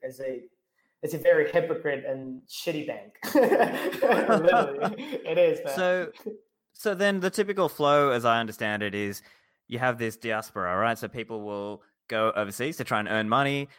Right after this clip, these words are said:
Speaker 2: and they'll buy Bitcoins in whatever other country, send them, and then they'll sort of do it through one of these traders who is kind of being the middleman here. And then they're the one who is trying to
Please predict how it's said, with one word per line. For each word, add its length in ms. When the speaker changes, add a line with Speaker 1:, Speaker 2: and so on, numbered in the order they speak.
Speaker 2:
and 180
they'll 500
buy 180
Bitcoins 640
in 140
whatever 300
other 160
country, 600
send 360
them, 440
and 160
then 140
they'll 260
sort 220
of 120
do 180
it 100
through 200
one 140
of 120
these 200
traders 540
who 120
is 120
kind 180
of 100
being 180
the 80
middleman 520
here. 360
And 120
then 140
they're 160
the 100
one 280
who 180
is 340
trying 180
to 140